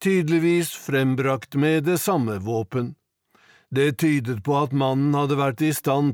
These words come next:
til å reise seg, selv etter at han var blitt truffet, mens han satt ved rattet. "Det er trettifem kalibers kuler", sa McCarthy til kriminalsjefen, sir William Haynes, som sto bøyd over ham.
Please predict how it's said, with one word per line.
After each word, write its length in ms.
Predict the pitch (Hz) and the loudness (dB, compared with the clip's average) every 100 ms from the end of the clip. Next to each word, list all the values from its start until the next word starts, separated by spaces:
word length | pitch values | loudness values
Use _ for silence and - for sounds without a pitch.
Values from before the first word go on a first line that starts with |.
| 135 | 0
til 160 | 120 | -2
å 140 | 113 113 | -2 -2
reise 400 | 135 131 - 131 | 0 -2 -2 -4
seg, 320 | 151 143 131 - - - - | -2 -2 -4 -10 -20 -20 -12
selv 320 | - 180 185 | -2 0 2
etter 400 | 208 196 - 151 | 0 -2 -2 0
at 160 | 156 - | 0 0
han 160 | 180 165 | 0 2
var 240 | 147 139 | 2 0
blitt 380 | 131 117 101 135 104 | -2 -4 -4 -8 -2
truffet, 540 | 147 117 139 120 - _ _ | -2 0 -4 -4 -10 _ _
mens 320 | 151 160 185 | 0 2 0
han 80 | 190 | -2
satt 400 | - 131 113 - | 0 -4 -4 -6
ved 380 | 110 104 107 113 | -4 -2 -4 -4
rattet. 400 | 117 - 135 131 _ _ _ _ _ _ _ _ _ _ _ _ _ - | -6 -4 -6 -6 _ _ _ _ _ _ _ _ _ _ _ _ _ -6
"Det 120 | 139 | -2
er 320 | 143 143 143 135 | 0 0 0 -2
trettifem 680 | - 151 123 151 - 143 143 143 | -2 -2 0 -2 0 0 0 0
kalibers 560 | 147 143 139 139 139 - | 0 2 0 0 -2 -2
kuler", 460 | 175 143 123 143 127 - | 0 2 2 -2 -4 -14
sa 160 | - 147 | -4 0
McCarthy 640 | 151 170 151 135 131 113 139 | 0 0 0 0 0 -2 -4
til 240 | 135 123 107 | -2 -4 -4
kriminalsjefen, 1000 | 131 135 131 117 110 - 120 104 120 120 - - - | -2 0 0 0 -4 -2 -4 -2 -4 -6 -12 -20 -10
sir 380 | - 185 190 | 0 2 4
William 540 | 180 143 131 135 139 123 | 4 2 0 0 2 2
Haynes, 380 | 120 117 113 107 | 0 -2 -4 -4
som 240 | - 180 | 0 0
sto 320 | 170 - 127 123 | 0 -2 -2 -2
bøyd 400 | 110 110 113 117 | -2 -2 -2 -2
over 300 | 113 110 120 | -2 -2 -2
ham. 140 | 120 | -4